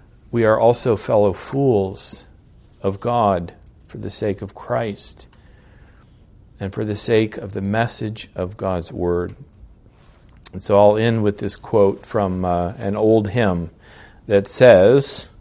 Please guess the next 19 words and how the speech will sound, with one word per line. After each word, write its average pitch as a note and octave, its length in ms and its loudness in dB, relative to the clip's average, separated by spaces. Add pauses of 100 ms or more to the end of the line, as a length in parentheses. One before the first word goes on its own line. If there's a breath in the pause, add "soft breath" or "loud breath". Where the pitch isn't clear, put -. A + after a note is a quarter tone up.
(760 soft breath)
uh, G2 220 0
Let B2 400 6
the D3+ 80 4
world C3+ 460 10
despise, C#3 840 6 (2000 soft breath)
uh, G2 220 2
let A2 280 6
the E3+ 80 0
world C3 340 8
despise C3 540 4
and A2+ 240 -2
leave B2+ 420 0
me. F#2 300 -2
They A#2 200 4
have D#3 140 0
left B2 300 2
my C3 140 -4
Savior A2 480 -4
too. E3 400 -8